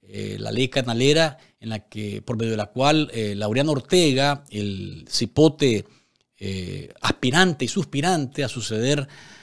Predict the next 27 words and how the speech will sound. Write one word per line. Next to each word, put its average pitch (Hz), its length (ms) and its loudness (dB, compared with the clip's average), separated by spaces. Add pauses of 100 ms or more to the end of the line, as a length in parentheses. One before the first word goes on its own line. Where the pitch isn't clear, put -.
(280)
en 104 120 -6
algún 110 200 0
momento 143 460 2
el 120 80 2
poder 131 480 0
de 120 80 -6
los, 113 380 -4
eh, 98 420 -8 (180)
eh, 90 300 -20 (600)
criminales, 131 760 2
de 104 80 -8
los 101 120 -6
nazis 139 260 0
del 147 180 -4
Carmen, 135 480 2 (840)
eh, 117 140 -6
apareció 151 520 4
con 202 240 6
Wang 196 220 6
Jin 214 180 4
de 214 80 4
la 214 140 2
mano 214 360 2
diciendo 190 260 -2
que 160 100 -6
se 139 80 -6
iba 123 600 -8